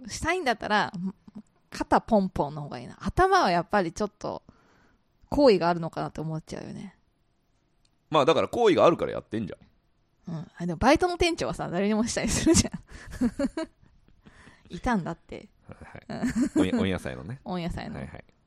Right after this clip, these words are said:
Speaker 2: 次。
Speaker 1: はい。
Speaker 2: ウォレットチェーンをつけている。
Speaker 1: <laughs> まあ、うん、嫌いかな。
Speaker 2: ウォレットチェーンね。
Speaker 1: 防犯なんじゃない？<laughs> 防犯の意味だったらいいよ。<laughs>
Speaker 2: ウォレッ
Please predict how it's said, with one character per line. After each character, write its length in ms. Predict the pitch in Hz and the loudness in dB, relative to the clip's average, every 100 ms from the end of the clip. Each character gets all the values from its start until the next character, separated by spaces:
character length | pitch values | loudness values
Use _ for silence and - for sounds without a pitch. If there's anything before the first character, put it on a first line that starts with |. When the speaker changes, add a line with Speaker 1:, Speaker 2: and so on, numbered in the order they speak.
| _ _ _ _ | _ _ _ _
Speaker 2:
次。 200 | 80 - _ | -16 -16 _
Speaker 1:
は 140 | _ 123 | _ -10
い。 100 | - _ - - | -10 _ -14 2
Speaker 2:
ウ 60 | |
ォ 40 | 156 | 4
レ 60 | |
ッ 80 | 190 | 4
ト 100 | 196 | 0
チ 180 | - - | 0 4
ェ 120 | 156 | 6
ー 40 | |
ン 40 | 131 | 4
を 40 | |
つ 80 | - | -2
け 120 | - | -6
て 120 | - 92 | -4 -4
い 100 | 85 | -4
る。 140 | - - - 370 | -10 -10 -8 -10
Speaker 1:
<laughs> 240 | - - | -10 -6
ま 680 | 185 185 196 160 151 127 92 | -2 2 2 0 -2 -6 -4
あ、 60 | |
う 320 | 170 165 165 165 | -4 -2 -2 -4
ん、 60 | - | -4
嫌 160 | 156 | -6
い 80 | 151 | -6
か 100 | 165 | -4
な。 500 | 170 165 160 156 165 - _ _ _ _ _ | -4 -4 -4 -8 -12 -16 _ _ _ _ _
Speaker 2:
ウ 80 | - | -2
ォ 40 | 104 | 4
レ 80 | 127 | 4
ッ 140 | 127 | 4
ト 120 | 139 | -2
チ 140 | 131 143 | 2 4
ェ 160 | 139 | 4
ー 40 | 120 | 4
ン 60 | |
ね。 540 | 104 101 98 98 98 165 | 2 2 4 2 2 4
Speaker 1:
防 200 | 226 285 | 8 8
犯 240 | 330 311 311 | 8 2 4
な 100 | 349 | 2
ん 60 | |
じ 80 | 233 | 2
ゃ 60 | - | -2
な 60 | |
い？ 40 | - | 0
<laughs> 1120 | - 480 403 381 247 359 - - - - 185 | 8 12 12 12 12 12 12 8 6 6 8
防 100 | 339 | 8
犯 260 | 427 381 392 | 10 8 8
の 60 | |
意 120 | 349 440 | 2 4
味 80 | 269 | 4
だ 100 | - | 4
っ 60 | - | 6
た 120 | 226 | 4
ら 60 | 175 | 4
い 140 | 202 | -2
い 40 | |
よ。 100 | - | -4
<laughs> 1400 | - 339 - 277 233 220 202 175 143 - - 269 196 - | -2 -2 0 -2 -2 -10 -12 -14 -18 -20 -6 0 0 0
Speaker 2:
ウ 120 | 117 | 2
ォ 40 | 143 | 4
レ 100 | |
ッ 40 | 214 | 4